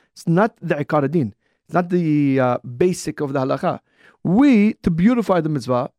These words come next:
as we do by all other mitzvot, we want to do it ta-, high quality, H L. All right? So in that case, so what we do is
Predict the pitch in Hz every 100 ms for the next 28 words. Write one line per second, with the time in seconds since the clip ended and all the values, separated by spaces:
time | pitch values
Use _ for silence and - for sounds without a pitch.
0 | - 160 156 156 190 156 151 - 185 156
1 | 147 131 110 123 180 - 143 151 147 131
2 | 147 127 _ _ _ _ _ - 180 -
3 | 160 185 - 147 127 131 151 226 - _
4 | _ 143 139 120 139 - _ _ _ _
5 | - 170 190 247 - _ _ - 175 170
6 | 170 170 175 311 - 320 339 247 - 254
7 | 220 214 185 220 208 180 156